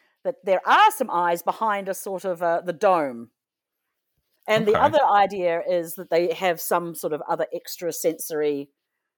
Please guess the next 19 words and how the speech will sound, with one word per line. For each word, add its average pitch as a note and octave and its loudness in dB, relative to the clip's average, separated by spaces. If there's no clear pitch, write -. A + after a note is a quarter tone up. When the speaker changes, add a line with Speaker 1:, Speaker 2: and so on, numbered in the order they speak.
Speaker 1:
uh, D3 -2
devices D#3 0
for C#3 -8
finding D3 -2
and C#3 -10
locating C3+ -10
prey. B2+ -8
Speaker 2:
What, B3+ 4
what's B3 4
Speaker 1:
So, A#3+ 4
Speaker 2:
your A2 2
headcanon? F2+ -4
Speaker 1:
um, C4 6
mine D4 2
is B3+ 0
that A3+ -6
they G#3 2
have, F3+ 0
uh, D3+ 2